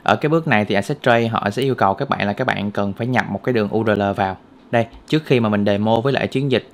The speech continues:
Viettravel này thì mình sẽ demo với một chiến dịch khác để các bạn hiểu rõ hơn cái cơ bản nhất cái đã. Ví dụ như là mình sẽ lấy cái chiến dịch F P T Playbox đi. Rồi, mình cũng làm tương tự ha, mình ấn vào nút tạo link.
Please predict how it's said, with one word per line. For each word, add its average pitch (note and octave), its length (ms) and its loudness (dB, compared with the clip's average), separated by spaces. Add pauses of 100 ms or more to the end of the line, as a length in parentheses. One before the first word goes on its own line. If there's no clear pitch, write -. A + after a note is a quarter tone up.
(240)
Viettravel G#2+ 480 2
này F#2+ 120 -2
thì G#2+ 120 -4
mình G2 160 -4
sẽ G2+ 160 -4
demo A2 460 0 (600)
với C3 80 0
một B2 160 -2
chiến C3+ 100 -2
dịch B2+ 100 -2 (100)
khác D3+ 200 0 (640)
để G2+ 100 -2
các B2+ 120 -6
bạn - 180 -4
hiểu G2+ 240 -2
rõ A#2+ 240 -2
hơn A#2+ 260 0
cái B2+ 100 -8
cơ A2+ 140 -2
bản A2 200 -4
nhất D3 140 -2
cái C#3+ 100 -4
đã. G#2 160 -2 (920)
Ví C#3 100 2
dụ F2+ 120 0
như G#2+ 120 0
là G#2+ 100 0
mình G2+ 180 -4
sẽ G#2+ 140 -4
lấy A2+ 180 0
cái C#3 100 -4
chiến C#3 160 -4
dịch B2 120 -4
F C3 80 -4
P B2+ 160 -4
T A2+ 120 -4
Playbox A#2 400 0
đi. A2 120 0 (1160)
Rồi, G2+ 220 2
mình G2+ 200 -4
cũng G#2+ 160 -4
làm G#2+ 160 0
tương A2 180 -4
tự - 160 -6
ha, A2+ 80 -4
mình G#2 140 -4
ấn A2 160 -4
vào B2 80 -2
nút B2 140 -4
tạo G#2 160 -4
link. A2 200 0